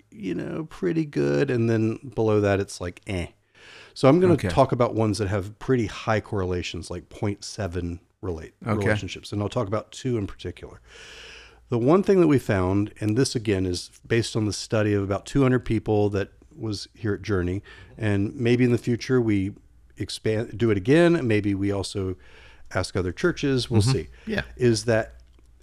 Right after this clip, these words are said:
Speaker 1: as secure attachment to God increases, so does a person's engagement in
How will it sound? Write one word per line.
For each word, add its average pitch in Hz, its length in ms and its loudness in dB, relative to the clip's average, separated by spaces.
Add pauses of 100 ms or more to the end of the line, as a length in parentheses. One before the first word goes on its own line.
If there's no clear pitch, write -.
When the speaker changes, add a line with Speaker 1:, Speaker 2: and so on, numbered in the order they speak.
Speaker 1:
as 123 460 2
secure - 640 -2
attachment - 800 -4
to 110 100 -6
God 95 380 -2
increases, 85 840 -8 (540)
so 123 320 0
does 113 400 2
a 113 40 -8
person's 104 720 -4
engagement 101 1080 -2 (400)
in 95 480 0